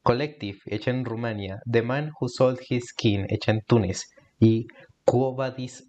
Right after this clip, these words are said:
Aida, hecha en Bosnia y Herzegovina. Herzegovina, no sé leer, Herzegovina.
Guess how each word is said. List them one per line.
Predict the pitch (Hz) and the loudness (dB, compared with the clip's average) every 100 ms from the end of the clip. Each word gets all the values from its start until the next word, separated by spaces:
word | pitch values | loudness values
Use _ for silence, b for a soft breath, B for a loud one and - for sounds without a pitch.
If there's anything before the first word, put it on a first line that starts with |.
| - | -6
Aida, | 117 120 135 202 - - - - | -4 -4 -8 -10 -12 -18 -10 -6
hecha | 113 - 120 | -4 -2 -4
en | 120 107 - 113 | -4 -10 -8 -2
Bosnia | 127 147 160 160 160 | -2 -2 -6 -6 -6
y | 113 - - | -6 -6 -2
Herzegovina. | 110 104 104 107 107 107 101 92 98 _ _ _ _ _ _ - | 0 0 -4 -2 0 0 -4 -6 -8 _ _ _ _ _ _ 2
Herzegovina, | 113 - - 104 101 104 95 92 | 2 2 -4 -6 -4 -8 -10 -10
no | 98 | -10
sé | - | -10
leer, | 95 95 - - | -8 -8 -10 -10
Herzegovina. | 101 - 98 95 95 | -8 -2 0 0 -6